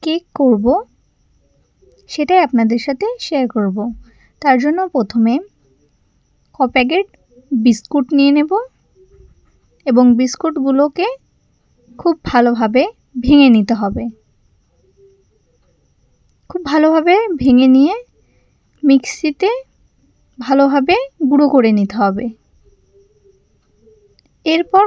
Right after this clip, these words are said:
কটা কলা আমরা ছাড়িয়ে নেব এবং তার মধ্যে দুটো ডিম এবং কিছু পরিমাণ দুধ দিয়ে সেটাকে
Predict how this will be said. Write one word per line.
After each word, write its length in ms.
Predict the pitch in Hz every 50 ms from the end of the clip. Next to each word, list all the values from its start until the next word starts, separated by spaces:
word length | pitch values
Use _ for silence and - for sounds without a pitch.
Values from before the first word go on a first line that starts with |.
| 403 -
কটা 280 | - 240 226 262 262 262
কলা 380 | - - 220 214 220 226 247 285 339 403 _ _
আমরা 300 | - 233 220 220 220 220 226 240 240 -
ছাড়িয়ে 380 | - - 254 233 240 240 254
নেব 200 | 254 262 269 269 349 392 480 508 _ _ _ _ _ _ _ _ _ -
এবং 180 | 262 240 254 262 269 262
তার 180 | - 233 214 226 233
মধ্যে 460 | 240 247 247 233 233 - - 330 370 453 539 - _ _ _ _ _ _ _ _ _ -
দুটো 320 | - 226 254 254 247 302 302 294 240 220 220
ডিম 260 | - 269 285 320 403 494 539 _ _ _ _ _ _ _ _ _ _ _ _ _ _ _ _ _ _ _ -
এবং 240 | 294 254 220 254 262 262 277 - _ _ _ _ _ _ _ _ -
কিছু 220 | - 302 - - 359
পরিমাণ 460 | 339 339 294 277 277 277 285 302 349 427 508 - _ _ _ _ -
দুধ 260 | 277 220 269 269 262 233 240
দিয়ে 220 | 247 277 302 370 453 539 - _ _ _ _ _ _ _ _ _ _ _ _ -
সেটাকে 400 | - - 254 277 269 262 - 381